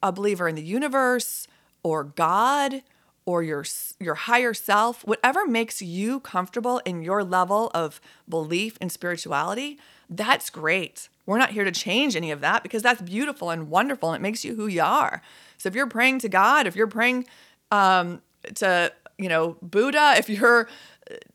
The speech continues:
talking to the universe and your spirit guides or just going into your higher self, as long as it's done in a really wonderful, positive way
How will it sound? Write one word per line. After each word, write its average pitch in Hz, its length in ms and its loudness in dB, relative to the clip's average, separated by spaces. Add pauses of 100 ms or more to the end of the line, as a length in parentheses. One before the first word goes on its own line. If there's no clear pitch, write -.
(160)
talking 262 420 0
to 240 80 -8
the 202 100 -4
universe 262 540 0
and 208 80 -4
your 170 120 -4
spirit 262 480 -4
guides 262 580 2
or 196 100 0
just 175 400 -4 (440)
going 226 320 2
into 226 300 -4
your 185 80 -4
higher 180 240 -6
self, 285 420 0 (580)
as 208 160 0
long 254 240 2
as 330 100 -6
it's 208 120 -10
done 214 360 0
in 202 80 -4
a 180 60 -4
really 208 320 -2
wonderful, 190 500 -2
positive 190 640 -2
way 190 480 0